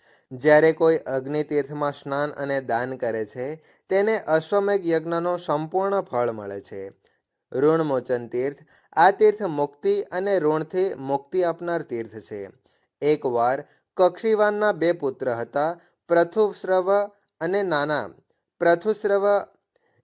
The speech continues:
એકવાર કક્ષીવાનના બે પુત્ર હતા, પ્રથુસ્રવ અને તેનો નાનો ભાઈ.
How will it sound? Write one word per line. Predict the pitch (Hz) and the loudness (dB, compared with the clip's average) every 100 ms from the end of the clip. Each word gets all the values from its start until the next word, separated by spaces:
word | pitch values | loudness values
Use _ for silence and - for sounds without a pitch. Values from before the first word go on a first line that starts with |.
| _ | _
એકવાર | 180 196 214 214 | 0 0 4 2
કક્ષીવાનના | 208 160 151 - 190 196 196 196 196 | 2 -2 -4 -2 0 2 2 0 -2
બે | 143 151 | 0 0
પુત્ર | 156 123 117 113 | 0 -4 -6 -6
હતા, | 110 107 131 156 170 _ _ - | -6 -4 -4 -4 -8 _ _ 0
પ્રથુસ્રવ | 170 170 214 208 196 190 196 | 0 2 -2 0 0 2 2
અને | 202 - 175 185 | 0 -2 -4 -4
તેનો | 180 190 196 | -4 -4 -4
નાનો | 175 120 120 120 | -4 -4 -4 -6
ભાઈ. | 104 104 98 | -8 -10 -12